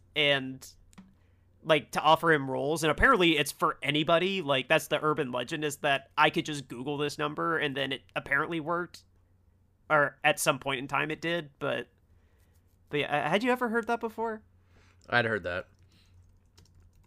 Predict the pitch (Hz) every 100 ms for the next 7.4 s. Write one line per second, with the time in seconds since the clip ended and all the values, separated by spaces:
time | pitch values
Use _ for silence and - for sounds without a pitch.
0 | - - 185 156 - _ - 175 180 -
1 | 208 202 170 160 147 135 143 147 131 127
2 | 143 135 - - - 156 156 160 147 -
3 | - 156 143 127 143 147 135 - 113 -
4 | 123 170 - 85 98 - - 123 117 120
5 | 104 104 - 131 - - - 147 180 -
6 | _ _ _ - - 185 - - 151 139
7 | 113 120 -